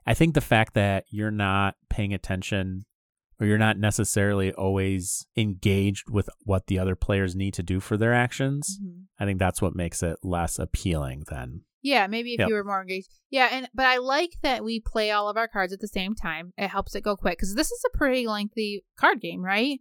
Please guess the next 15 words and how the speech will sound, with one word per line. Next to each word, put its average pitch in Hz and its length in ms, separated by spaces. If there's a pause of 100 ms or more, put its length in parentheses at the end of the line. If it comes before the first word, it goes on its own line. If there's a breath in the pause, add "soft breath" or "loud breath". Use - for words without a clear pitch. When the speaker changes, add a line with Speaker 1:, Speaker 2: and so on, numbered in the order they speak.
(140)
Speaker 2:
I 196 60
mean, 220 160
it's, - 260
it - 100
can 277 100
be 277 100
a 240 60
good 220 180
hour, 202 640 (320)
hour 196 140
and 185 120
a 202 40
half 190 280 (160)
game. 202 460 (240)
Speaker 1:
Yes. - 420